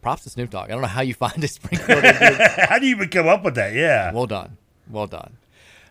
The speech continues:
Speaker 1: Uh, five oh two, four one four, fourteen fifty is the Thornton Sucks line. I, I have a couple, uh, of thoughts on this Boston College game that I saw. Just reading, uh, we, uh, over at card chronicle dot com, Keith, he always wraps up. He,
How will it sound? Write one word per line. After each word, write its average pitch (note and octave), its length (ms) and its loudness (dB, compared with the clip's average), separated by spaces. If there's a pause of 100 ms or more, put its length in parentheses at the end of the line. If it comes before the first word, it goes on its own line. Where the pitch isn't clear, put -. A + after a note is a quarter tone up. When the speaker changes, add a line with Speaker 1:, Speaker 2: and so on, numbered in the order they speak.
Speaker 1:
Uh, C3+ 260 6
five F#3+ 220 4
oh - 20 2
two, F#3 160 0
four D#3+ 140 0
one D#3 120 2
four, C#3 140 0
fourteen B2 300 -4
fifty A2+ 180 -8
is G#2+ 60 -6
the G#2 100 -8
Thornton A2 240 -4
Sucks G2+ 320 -6
line. G2+ 340 -2
I, B2+ 100 -16
I C#3+ 260 -16
have D3+ 140 -8
a - 20 -20
couple, F3+ 400 0
uh, C#3+ 240 2
of C3 100 -4
thoughts C3+ 300 0
on B2+ 40 -8
this A2 80 -10
Boston A2+ 300 -2
College G#2 300 -4
game G2+ 160 -10
that G2+ 80 -12
I G#2 80 -6
saw. G#2 240 -4
Just G#2 160 -12
reading, C3+ 520 -4 (800)
uh, B2 120 -12
we, C3 220 -18
uh, C#3+ 140 -10
over D#3 200 -2
at D3 80 -6
card C3 180 -2
chronicle A#2+ 240 -2
dot A2 80 -2
com, A2+ 180 -6
Keith, B2+ 340 -8 (120)
he G#2+ 140 -12
always B2 260 -2
wraps A#2+ 260 -2
up. A#2 140 -2
He, A#2 120 -8